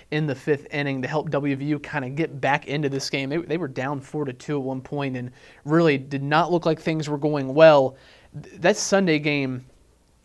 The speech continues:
was one of those games where at the start, you, it looked like West Virginia was gonna, gonna take control. Zach Bravo looked decent at the start. The offense was starting to hit.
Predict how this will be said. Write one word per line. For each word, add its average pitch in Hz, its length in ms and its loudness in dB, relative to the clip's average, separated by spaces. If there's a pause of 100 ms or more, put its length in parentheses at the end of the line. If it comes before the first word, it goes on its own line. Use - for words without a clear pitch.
(140)
was 170 240 0
one 160 220 2
of 170 40 2
those 156 220 2
games 151 340 -2
where 135 360 2 (580)
at 135 100 2
the 123 60 -8
start, 175 560 6
you, 170 140 -2
it 160 180 -8
looked 185 200 4
like 170 140 6
West 170 240 2
Virginia 160 260 0
was 147 140 -4
gonna, 151 260 2 (440)
gonna 185 180 2
take 175 220 0
control. 160 500 4
Zach 143 240 0
Bravo 160 320 8
looked 156 240 -2
decent 160 320 -2
at 156 80 -6
the 143 60 -8
start. 151 420 4
The 123 100 0
offense 143 440 0
was 131 100 -12
starting 139 300 -2
to 131 60 -6
hit. 139 360 0